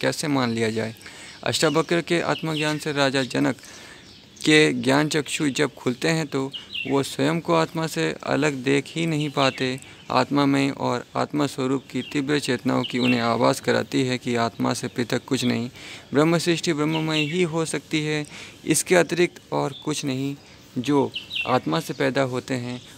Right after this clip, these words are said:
उसे आत्मा से पृथक मानने की दृष्टिता कैसे की जा सकती है? जो आत्मा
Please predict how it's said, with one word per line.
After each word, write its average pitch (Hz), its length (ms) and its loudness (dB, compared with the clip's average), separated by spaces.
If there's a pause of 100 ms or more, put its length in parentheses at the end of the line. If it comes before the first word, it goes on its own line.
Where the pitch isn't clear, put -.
उसे 131 260 0
आत्मा 139 480 2
से 135 160 -6
पृथक 131 380 -2
मानने 120 480 2
की 120 280 -4 (320)
दृष्टिता 131 400 2
कैसे 127 380 -2
की 147 220 -2
जा 135 140 -2
सकती 131 340 -8
है? 135 200 -8
जो 127 300 -4 (140)
आत्मा 147 540 0